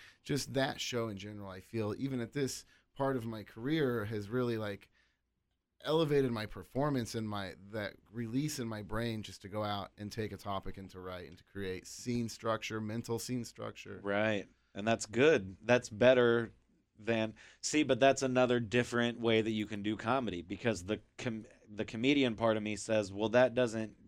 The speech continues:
Speaker 2: give you a chance to really try stuff out over and over again, to work it into your set. You're just trying something, and it worked tonight, and then you'll forget
Speaker 1: So
Speaker 2: about it."
Speaker 1: we get one shot.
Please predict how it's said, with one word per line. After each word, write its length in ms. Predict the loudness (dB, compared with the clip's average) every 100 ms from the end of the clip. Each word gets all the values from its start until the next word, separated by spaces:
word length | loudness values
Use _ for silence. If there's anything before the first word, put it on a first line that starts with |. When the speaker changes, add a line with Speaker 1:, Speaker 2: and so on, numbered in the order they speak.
| -20
Speaker 2:
give 200 | -2 -2
you 140 | 2 0
a 60 |
chance 420 | -2 -2 -2 -4 -6
to 120 | -6
really 540 | -2 0 2 2 0 -4 _ _ _ _ -10
try 580 | 2 6 8 8 6 0
stuff 360 | -8 0 2 4
out 200 | 4 4
over 300 | 4 4 2
and 80 | 2
over 240 | 0 0
again, 240 | 0 -2 -2
to 60 | -2
work 360 | 2 2 2
it 100 | 0
into 240 | 0 -4 -6
your 140 | -6
set. 420 | -6 2 2 2
You're 140 | -2 -6
just 220 | -6 -8
trying 480 | 0 4 4 2 -2
something, 520 | -4 -4 -4 -4 -8 -16 _ -4
and 100 | -2
it 100 | 0
worked 400 | 2 2 0 -6
tonight, 380 | -2 2 2 0
and 100 | -2
then 100 | -2
you'll 140 | -2
forget 360 | -4 -4 0 2
Speaker 1:
So 40 | 4
Speaker 2:
about 100 | 4
it." 40 |
Speaker 1:
we 60 | 4
get 120 | 4
one 240 | 2 0
shot. 440 | 0 -2 -2 -4